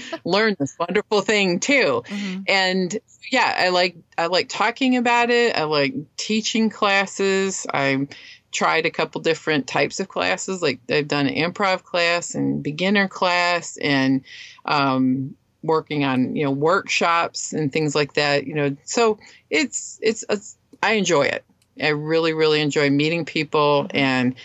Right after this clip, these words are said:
Speaker 1: Nice.
Speaker 2: some people, um, don't take to it. I've had one person go, "This is crazy. Why would anybody <laughs> cut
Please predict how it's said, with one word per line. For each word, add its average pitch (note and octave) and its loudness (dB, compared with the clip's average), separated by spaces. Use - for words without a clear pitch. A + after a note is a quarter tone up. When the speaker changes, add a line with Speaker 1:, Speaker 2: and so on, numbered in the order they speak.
Speaker 1:
Nice. - -18
Speaker 2:
some B3 0
people, C#4+ 0
um, A#3 2
don't A#3 0
take B3 0
to E3 0
it. D#2 0
I've F#3+ -2
had G3 0
one F#3+ 0
person F#3+ -2
go, D#3 2
"This F#3+ 0
is C3+ -4
crazy. D3 -2
Why G3 2
would A3 2
anybody G3 -2
<laughs> - -20
cut A#3 0